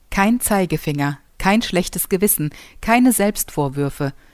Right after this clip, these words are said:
Wir brauchen nicht mehr zu suchen, wir sind frei. Weil er, der Herr, uns vergibt.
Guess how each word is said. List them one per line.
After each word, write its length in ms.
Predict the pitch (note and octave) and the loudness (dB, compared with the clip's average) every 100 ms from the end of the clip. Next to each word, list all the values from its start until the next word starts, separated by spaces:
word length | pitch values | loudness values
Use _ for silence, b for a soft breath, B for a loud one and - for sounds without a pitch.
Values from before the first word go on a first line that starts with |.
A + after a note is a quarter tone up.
| b b b _ | b b b _
Wir 120 | - G#3 | -2 0
brauchen 440 | - A#3 A#3+ G#3+ | 2 2 4 2
nicht 240 | A#3 - | 2 0
mehr 160 | G#3+ G#3+ | -2 -2
zu 140 | - | -2
suchen, 480 | F#3 A3 A3+ D#3 D3 - _ - | -4 -4 -6 -4 -6 -8 _ -4
wir 160 | E3+ | -2
sind 180 | E3 G3+ | 0 -2
frei. 380 | - G3+ E3+ B2+ _ _ _ b b b b | -4 -6 -6 -6 _ _ _ b b b b
Weil 200 | E3 E3 - | 0 0 2
er, 240 | G#3+ A#3+ | 2 4
der 140 | E3+ | 0
Herr, 380 | C#3 D#3 D#3+ F3 | -2 0 0 0
uns 240 | F#3 F#3 - | -2 -2 -2
vergibt. 540 | F#3 F#3+ D#3 - - | -2 -2 -6 -8 -18